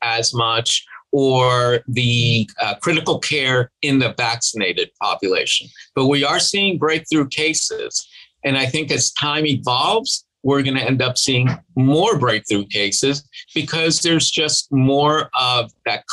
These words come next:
constant repetitive insult on vaccinated, uh, patients. So vaccine offers a lot of protection.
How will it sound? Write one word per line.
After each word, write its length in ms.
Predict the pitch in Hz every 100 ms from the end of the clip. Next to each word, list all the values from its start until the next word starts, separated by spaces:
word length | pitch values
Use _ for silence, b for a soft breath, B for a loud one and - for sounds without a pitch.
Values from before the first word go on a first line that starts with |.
| -
constant 680 | 156 160 165 - - 135 117
repetitive 680 | 120 - 127 131 139 131 131 -
insult 560 | 151 165 - 98 104 - B B -
on 520 | 135 135 135 143 147 147 -
vaccinated, 920 | 113 117 - 139 131 127 123 127 123 -
uh, 200 | 127 131 _ _ _ -
patients. 560 | 151 156 - - -
So 320 | - 123 120 117 B B B
vaccine 640 | - 143 156 - 185 170 156 -
offers 580 | 135 131 - 127 120 - -
a 120 | 104
lot 400 | 98 107 127 208
of 140 | 226
protection. 640 | 240 233 247 233 - 254